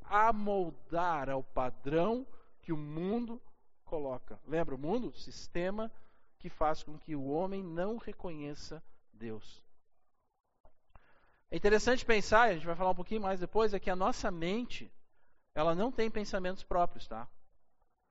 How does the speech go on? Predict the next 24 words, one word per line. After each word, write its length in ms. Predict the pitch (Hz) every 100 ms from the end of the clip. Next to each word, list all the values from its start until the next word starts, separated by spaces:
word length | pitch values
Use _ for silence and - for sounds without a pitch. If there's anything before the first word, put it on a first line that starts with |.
| _ _
Ela 640 | 131 143 151 147 143 143 143
é 80 | 156
comparada 540 | 160 196 190 170 180
a 20 | 196
um 40 |
computador. 560 | 208 196 220 202 185 165 - - - - - _ _ _ _ -
E 60 |
o 40 | 143
computador, 500 | 175 175 170 170 220
ele, 180 | 208 -
ele 200 | 165 165
diz, 680 | - 196 254 - - - - -
os 260 | 131 117 101
especialistas 600 | - 147 - 139 175 226
dizem 180 | 170 -
que 60 |
o 20 | 190
computador 440 | 165 - 123 131
é 60 | 160
burro. 400 | 226 240 - - - - - - _ _ _ -
Porque 200 | 147 175
ele 160 | 190
só 200 | - 220
vai 260 | 240 226